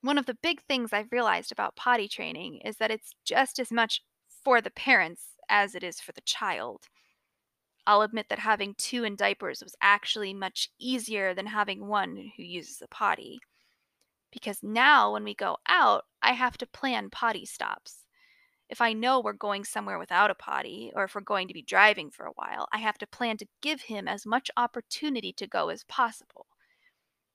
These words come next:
I also have to pack a change of clothes and underwear in case an accident outside the house. When they were both in diapers, I could just change them in the car in a pinch or wait a little bit to get somewhere better.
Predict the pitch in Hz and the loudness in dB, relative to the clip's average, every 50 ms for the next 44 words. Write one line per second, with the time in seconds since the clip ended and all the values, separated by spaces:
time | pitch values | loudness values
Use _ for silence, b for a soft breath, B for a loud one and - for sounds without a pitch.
0 | _ _ _ _ _ - 214 220 233 233 220 - 220 208 214 196 196 - - - | _ _ _ _ _ 4 8 8 8 8 6 2 -4 -4 -4 -6 -6 -6 -14 -6
1 | - 202 190 180 - 180 - - 202 170 147 - - - _ - - 233 175 165 | -4 -4 -2 -4 -6 -10 -10 -10 -8 -8 -10 -10 -12 -14 _ -2 0 2 2 2
2 | 165 185 - - - - - 208 202 190 180 - 165 170 185 180 - 151 - - | 0 -4 -6 -8 -6 -4 -2 -2 -2 -4 -6 -4 -2 -2 -2 -2 -4 -8 -12 -18
3 | - - - - 262 262 233 - - 214 - - 208 214 - - - - 170 - | -20 -20 -8 -4 -4 -4 -4 -4 -6 -2 0 0 0 0 -4 -12 -10 -10 -8 -6
4 | - - - - - - - 139 - - - - - - - - - - - - | -4 -4 -6 -6 -6 -6 -6 -6 -6 -10 -10 -6 -4 -2 -2 -4 -6 -12 -16 -18
5 | - _ _ _ _ _ _ _ _ _ _ _ _ _ _ _ _ _ _ _ | -20 _ _ _ _ _ _ _ _ _ _ _ _ _ _ _ _ _ _ _
6 | _ _ _ _ _ _ _ _ _ - 226 220 214 214 214 208 202 214 190 196 | _ _ _ _ _ _ _ _ _ -6 -2 0 0 0 0 2 2 2 2 2
7 | - - - - 277 359 294 - 143 180 185 180 175 - 143 - 180 - - - | -2 -4 4 6 6 6 6 4 0 0 0 -2 -4 -4 -6 -8 -8 -8 -6 -6
8 | - - 165 175 180 - - 196 190 185 190 - - 196 202 202 202 196 208 - | -6 -6 -6 -8 -10 -10 -10 -10 -8 -8 -8 -2 4 6 6 6 6 4 -2 -6
9 | - 233 220 254 269 - - - - - 170 190 202 190 175 170 170 175 170 190 | -2 -2 -2 0 0 -2 -4 -4 -6 -6 -6 -6 -4 -2 -2 -2 -2 -2 -4 -4
10 | 180 - - - - - - - 190 180 165 170 185 196 247 240 - - 120 - | -6 -6 -8 -12 -12 -12 -8 -8 -8 -8 -6 -8 -2 2 2 2 2 2 -2 -4
11 | 240 | -8